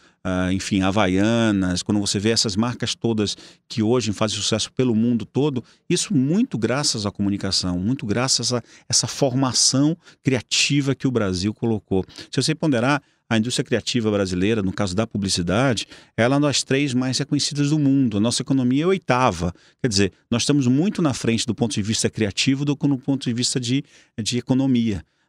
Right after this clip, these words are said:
né? Então, como já falou, gera pela essa nossa indústria. Eu acho que, é, esse entendimento foi isso que a gente teve que repensar o nosso modelo de negócio. Ah,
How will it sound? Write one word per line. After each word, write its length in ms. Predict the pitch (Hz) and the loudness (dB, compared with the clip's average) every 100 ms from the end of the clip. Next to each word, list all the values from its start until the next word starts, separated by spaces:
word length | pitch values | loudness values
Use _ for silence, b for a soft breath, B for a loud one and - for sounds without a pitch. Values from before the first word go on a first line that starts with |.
| - | -6
né? 240 | 92 113 - _ - | -4 -4 -8 _ -6
Então, 200 | 104 135 | 0 0
como 340 | - 175 185 143 | 0 0 0 -2
já 200 | - 101 | -4 0
falou, 420 | 117 123 104 135 139 | 2 2 4 2 2
gera 400 | 92 110 123 107 | 2 2 2 0
pela 160 | 95 | -2
essa 180 | 90 90 | 0 0
nossa 240 | 87 87 | 0 -2
indústria. 400 | 85 80 - - - B B B | -4 -6 -6 -8 -12 B B B
Eu 120 | 95 | 2
acho 240 | 123 - | 2 0
que, 280 | 139 - 113 - B B | -2 0 -2 -2 B B
é, 180 | 101 101 | -4 0
esse 340 | - 160 156 156 | 2 2 2 2
entendimento 560 | 127 135 120 117 139 | 2 2 2 2 0
foi 80 | - | -2
isso 100 | 156 | -2
que 60 | - | 0
a 40 | |
gente 180 | 160 156 | 0 0
teve 180 | 170 160 | -2 -2
que 100 | 165 | 0
repensar 520 | 156 185 196 - 170 | 0 0 0 0 0
o 80 | 151 | 2
nosso 280 | 110 104 107 | 2 0 0
modelo 360 | 104 98 95 | 2 2 0
de 120 | 90 | 0
negócio. 580 | 101 95 95 90 90 - B B B | 0 0 0 -2 -2 -6 B B B
Ah, 320 | - 101 98 | -4 0 0